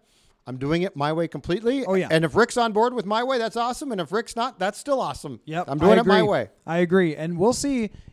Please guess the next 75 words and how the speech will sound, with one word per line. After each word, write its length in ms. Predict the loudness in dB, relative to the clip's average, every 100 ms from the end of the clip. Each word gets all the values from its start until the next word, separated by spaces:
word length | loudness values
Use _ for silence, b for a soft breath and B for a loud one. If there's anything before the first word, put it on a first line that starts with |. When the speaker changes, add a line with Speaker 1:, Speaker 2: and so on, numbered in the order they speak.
| -2
Speaker 2:
as 260 | 2 2
we 100 | 2
go 200 | 8 8
along 380 | 10 6 6 2
if 120 | -4
there 200 | 0 2
is, 300 | 4 2 -4 -16 _ _ _ _ _ -20 _ _ _ _
uh, 60 | -14
I 220 | -6 -4
don't 100 | 2
know, 120 | 2
more 220 | 4 2
comments 500 | 2 0 0 0 -2
that 140 | -4 0
sort 200 | 2 2
of 120 | 0
point 280 | -4 -4 -4
to 80 | -2
that, 320 | 2 2 -2 -8
"Hey, 180 | -6
you're 200 | -2 0
on 140 | 0 -2
your 200 | 0 2
own 180 | 2 0
now, 180 | -2 0
buddy. 320 | 0 -2 -4
It's 100 | -6
every 260 | -4 -2 0
man 240 | 0 -2
for 160 | -2 -2
himself 500 | -2 0 2 2 -2
when 100 | -8
the 80 |
pressure's 440 | -4 -4 -4 -6 -4
like 200 | -4 -2
this." 240 | -2 -4 -4
So, 340 | -6 -4 -6 b b b b b
all 100 | -4
right, 180 | -2 -2
Zolgad, 460 | 0 0 0 0 0
we 80 | -2
had 80 |
a 20 | -2
kicking 320 | -6 -8 -6
competition. 1120 | -4 -4 -4 -4 -4 -4 -6 -4 -4 -4 -4
We 120 | -4 -4
had 300 | -2 -2 -4
a, 140 | -4
Speaker 1:
Well, 80 | -2
hold 200 | 0 2
on 140 | 2 -2
Speaker 2:
a 20 |
Speaker 1:
a 20 |
second. 200 | -6 -4
Wait, 40 | -2
Speaker 2:
preseason 240 | -4 -4 -4
Speaker 1:
wait. 60 |
Speaker 2:
game. 360 | -2 -2 -4 -4
There's 140 | -4
Speaker 1:
I 40 | 0
Speaker 2:
gotta 140 | 0
Speaker 1:
know 40 | 2
Speaker 2:
be 60 |
Speaker 1:
that 80 | 0
you, 20 |
Speaker 2:
something 320 | -2 -4 -4 -8
else, 240 | -8 -6
Speaker 1:
I 180 | 0 2
know 100 | 4
Speaker 2:
right? 60 | 2
Speaker 1:
that 180 | -2 -4
you 160 | -6
won't 300 | -2 -2 -2
discuss 520 | -6 -14 -4 -4 -4 -8
it 180 | -12